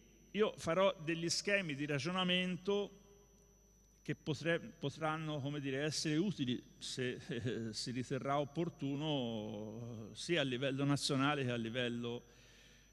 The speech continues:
territoriale. È vero, come dire, anche qui siamo tutti un po' in ritardo rispetto alla scaletta di marcia, ai tempi che erano previsti anche dal contratto nazionale, ma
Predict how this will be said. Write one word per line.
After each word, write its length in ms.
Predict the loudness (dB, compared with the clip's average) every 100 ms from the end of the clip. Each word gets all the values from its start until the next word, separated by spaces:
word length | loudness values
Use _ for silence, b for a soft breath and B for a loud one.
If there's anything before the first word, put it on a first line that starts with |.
| -12
territoriale. 800 | -4 -4 -4 -6 -10 -12 -14 -16 -20 -20 b b b b b b -20 -20 -20 -4
È 120 | 2 2
vero, 920 | 6 6 8 6 4 2 -8 -20 -16
come 180 | -4 -2
dire, 160 | 0 0
anche 200 | 0 0
qui 140 | 0
siamo 320 | 0 0 0
tutti 260 | -2 -4 -4
un 100 | -2
po' 120 | -2
in 60 | -2
ritardo 840 | -2 2 2 2 -2 0 0 -2
rispetto 420 | -6 -4 -4 -2 0
alla 140 | 0
scaletta 420 | 0 0 0 -2
di 120 | -4
marcia, 360 | 0 0 0 -2
ai 100 | -4
tempi 380 | -2 -4 -4 -2
che 80 | -2
erano 300 | -2 -6 -4
previsti 640 | -4 0 0 -2 -4 -4
anche 220 | -4 -4
dal 160 | -6 -6
contratto 440 | -8 -6 -8 -4
nazionale, 580 | -6 -6 -4 0 2 2
ma 200 | 2